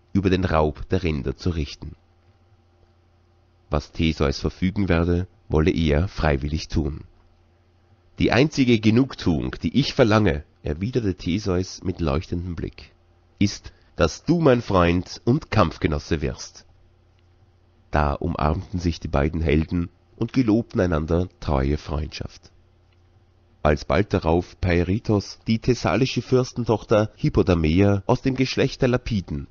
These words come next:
zur Gemahlin nahm, lud er auch seinen Waffenbruder Theseus zur Hochzeit.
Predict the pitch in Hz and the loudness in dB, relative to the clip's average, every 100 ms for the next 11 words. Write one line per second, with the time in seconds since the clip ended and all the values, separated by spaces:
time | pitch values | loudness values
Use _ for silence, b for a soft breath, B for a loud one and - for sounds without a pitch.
0 | _ - 80 73 73 80 90 80 76 80 | _ -6 -4 -4 -2 0 0 2 0 -2
1 | - _ _ _ _ 101 151 156 - 98 | -6 _ _ _ _ 0 2 2 2 0
2 | - 101 110 85 78 90 85 90 110 - | -2 -4 -2 -4 -4 -6 -4 -2 -2 -2
3 | 90 69 - 69 65 - - 143 104 69 | -2 -2 -2 -6 -6 -10 -4 -2 -2 -4
4 | - - 53 - | -8 -12 -12 -14